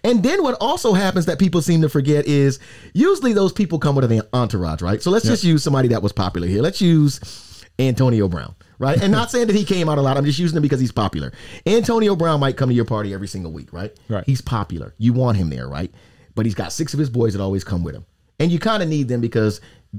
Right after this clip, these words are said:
Speaker 1: they kinda, you know, they gotta make sure he's okay, right? But then Antonio Brown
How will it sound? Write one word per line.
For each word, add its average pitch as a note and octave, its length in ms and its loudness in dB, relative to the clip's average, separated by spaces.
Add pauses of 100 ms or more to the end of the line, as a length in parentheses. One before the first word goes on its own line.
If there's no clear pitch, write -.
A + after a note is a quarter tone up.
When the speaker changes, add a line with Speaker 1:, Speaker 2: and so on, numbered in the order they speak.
(140)
Speaker 1:
they C3+ 160 2
kinda, B2 380 0
you D3+ 80 0
know, A#2 120 2
they G#2+ 120 2
gotta A#2 200 0
make A2+ 140 -2
sure A2 140 -2
he's G2+ 200 0
okay, - 280 -8 (240)
right? C#3+ 220 -8 (340)
But - 80 0
then D4+ 160 2
Antonio G#3 500 2
Brown C#3 520 0